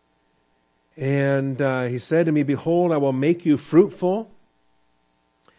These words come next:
and, and numerous. I will make you a company of peoples and will give this land to your descendants after you for an everlasting possession. Now your two sons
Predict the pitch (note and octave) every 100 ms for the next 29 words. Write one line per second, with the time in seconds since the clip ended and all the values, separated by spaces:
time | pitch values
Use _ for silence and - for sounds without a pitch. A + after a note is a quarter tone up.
0 | _ _ C3+ C3+ C3 D3+ C3 C3 F3+ C#3+
1 | C3+ F3 C#3+ B2+ C3 C3 E3 E3+ F3 D#3
2 | C#3 - G#3 A3 F3+ C#3 - B2+ - A#2+
3 | F3+ - _ _ - - C3+ C3+ C3+ A#2
4 | D3 F3 D3 F#3+ F#3 D3+ C#3 C#3+ C#3 C#3+
5 | D3+ D#3 - F#3 C3+ C3 D3+ E3+ D#3+ C3
6 | C3+ C3+ B2+ D3 D3 D3 C#3+ C#3+ C#3+ C#3+
7 | C#3 D3 B2 B2 B2+ C3 C3+ C#3 F#3+ G3
8 | A3+ C4 F#3 C3+ E3+ F#3